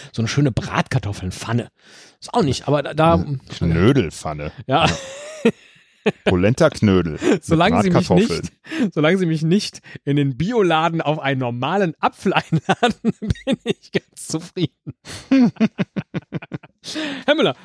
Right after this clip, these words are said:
Speaker 1: ein sehr schönes Spiel. Das hat mir gut gefallen. Das könnten wir ständig irgendwie machen, finde ich.
Speaker 2: Ja, von mir aus.
Speaker 1: Dinge, äh, ich
Speaker 2: Aber ich glaub, so viele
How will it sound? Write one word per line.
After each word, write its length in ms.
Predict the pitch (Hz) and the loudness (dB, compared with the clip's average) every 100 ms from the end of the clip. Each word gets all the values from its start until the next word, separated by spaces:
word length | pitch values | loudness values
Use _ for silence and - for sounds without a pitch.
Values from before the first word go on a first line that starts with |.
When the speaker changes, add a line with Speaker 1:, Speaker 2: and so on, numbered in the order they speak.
| - | -2
Speaker 1:
ein 180 | 170 143 | 0 0
sehr 280 | 131 226 | 0 2
schönes 280 | 202 175 147 | 2 0 -2
Spiel. 140 | - 127 | -2 -4
Das 140 | 117 | -4
hat 120 | 175 | -2
mir 100 | 160 | -2
gut 160 | 151 - | -2 -4
gefallen. 300 | 202 196 147 | -2 0 0
Das 140 | 131 | -2
könnten 220 | 185 202 | -2 0
wir 140 | 156 143 | 0 0
ständig 480 | - 214 226 - - | 0 -2 -2 -6 -6
irgendwie 200 | 123 113 | -6 -6
machen, 280 | 113 127 127 _ - | -10 -14 -20 _ -4
finde 240 | 127 131 | -4 -4
ich. 120 | - _ _ _ _ _ - | -16 _ _ _ _ _ -4
Speaker 2:
Ja, 120 | 127 | -2
von 240 | - 87 | -2 -2
mir 220 | 82 98 76 | 2 2 2
aus. 260 | 175 - 156 | -2 -4 -2
Speaker 1:
Dinge, 240 | 151 220 | 0 0
äh, 240 | 151 151 165 | 0 -2 -2
ich 160 | 160 156 156 | -6 -8 -6
Speaker 2:
Aber 160 | - 135 | 0 2
ich 80 | |
glaub, 180 | - 151 | 4 2
so 140 | 175 170 | 4 2
viele 320 | 190 170 | 4 4